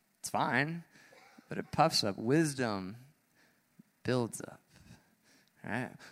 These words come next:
What we're looking for here, even as we dive into Philippians, we're not looking for a bunch of facts. Facts are important. Facts are, facts are fine. What we're looking for is life transformation that we can pass on. And that starts to happen when we make the shift, when we take the glasses off and make the shift from me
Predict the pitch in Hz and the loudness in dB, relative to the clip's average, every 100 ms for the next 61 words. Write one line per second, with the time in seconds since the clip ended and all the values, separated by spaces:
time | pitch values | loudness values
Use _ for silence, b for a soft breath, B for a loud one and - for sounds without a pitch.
0 | - 131 139 139 156 - 139 - 131 120 | 0 4 6 6 4 2 -6 0 2 2
1 | 127 120 107 151 156 143 135 123 113 - | 2 2 2 2 0 -2 -4 -8 -6 -4
2 | 139 139 131 123 117 135 131 117 - 110 | 0 2 2 2 -2 -2 -2 -2 -4 -2
3 | 120 147 123 107 117 135 156 143 143 139 | -2 0 -4 -4 -6 -6 -6 -6 -6 -4
4 | 139 - - 78 87 95 - - - - | -6 -8 -10 -10 -10 -12 -8 -6 -8 -12
5 | b b b b - 156 165 180 156 - | b b b b 4 6 6 4 0 0
6 | 123 95 139 135 127 - - - 120 - | -2 0 -2 -2 -4 -10 -10 -2 -2 0
7 | 123 - 117 113 104 107 120 120 139 139 | -4 -4 -2 0 -2 -2 -2 -2 -4 -6
8 | - 135 120 117 104 107 107 - B - | -4 -2 -2 -2 2 2 0 -6 B -8
9 | - 117 - 107 101 101 98 78 107 87 | -4 -2 -2 -2 -2 -4 -6 -8 -8 -10
10 | 92 _ - - 113 104 117 - b b | -14 _ -6 0 2 2 -2 -10 b b
11 | b - 113 101 98 101 - 117 - - | b -2 0 0 -2 -4 -4 -6 -6 -8
12 | - 180 165 175 160 131 131 131 123 131 | 2 8 10 10 6 4 4 4 6 4
13 | - 143 - 208 165 - 143 139 156 165 | 2 -2 4 6 6 4 0 2 2 2
14 | 170 165 170 170 160 135 135 131 135 131 | 0 4 6 6 4 4 4 4 0 -2
15 | - 151 - 131 - 120 113 127 147 143 | -2 -6 -2 -2 -2 -6 -2 0 2 0